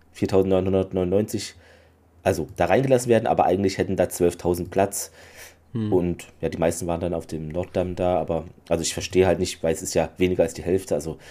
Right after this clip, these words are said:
Speaker 1: ja gut, Sicherheitsgründe, aber es, ich meine, es ist Leipzig, es ist ja nicht irgend so ein Dorfstadion, wo sonst nie was los ist, und wenn da mal ein Verein spielt mit ein paar tausend, dann muss man hier riesen Konzepte fahren. Ja, habe ich halt Fragezeichen, warum das so ist, weil es, gibt's noch ein Stadion in der Regionalliga, wo das so krass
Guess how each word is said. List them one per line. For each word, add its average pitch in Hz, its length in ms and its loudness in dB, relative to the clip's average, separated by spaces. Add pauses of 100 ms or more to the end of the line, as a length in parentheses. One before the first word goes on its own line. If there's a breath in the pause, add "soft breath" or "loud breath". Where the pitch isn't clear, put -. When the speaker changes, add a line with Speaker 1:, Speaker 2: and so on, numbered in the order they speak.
Speaker 1:
ja 85 140 2
gut, 110 220 -2
Sicherheitsgründe, 110 480 2
aber 90 100 2
es, - 160 -2
ich - 100 -12
meine, 95 200 0
es 98 140 -8
ist - 180 -8
Leipzig, 113 500 -2
es 87 80 -6
ist 98 140 -6
ja 101 60 2
nicht 104 180 -4
irgend 104 240 -4
so 101 100 -2
ein 95 140 0 (240 soft breath)
Dorfstadion, 98 840 2
wo 98 100 2
sonst 113 380 2
nie 117 140 2
was 95 100 -4
los 113 160 4
ist, 123 120 -2
und 95 100 0
wenn 95 80 6
da 107 80 6
mal 98 100 4
ein 95 200 -2 (140)
Verein 110 300 2
spielt 113 200 -2
mit 104 100 0
ein - 20 -16
paar 90 140 -2
tausend, 98 340 0
dann 92 500 0 (300)
muss 98 180 -4
man 98 60 0
hier 95 100 4
riesen 107 200 -2
Konzepte 101 420 -4
fahren. 101 280 -4 (160 loud breath)
Ja, 95 180 6
habe 98 140 2
ich 123 100 2
halt 135 120 4
Fragezeichen, 120 460 2
warum 113 160 2
das 117 140 2
so 127 80 2
ist, - 240 -2 (180)
weil 90 320 4 (640)
es, - 200 -8
gibt's - 180 -4
noch 139 140 2
ein - 80 -4
Stadion 156 500 0
in 165 60 -6
der 135 120 0
Regionalliga, 127 640 0
wo 123 80 -2
das 120 240 -6
so 120 80 -4
krass - 400 -4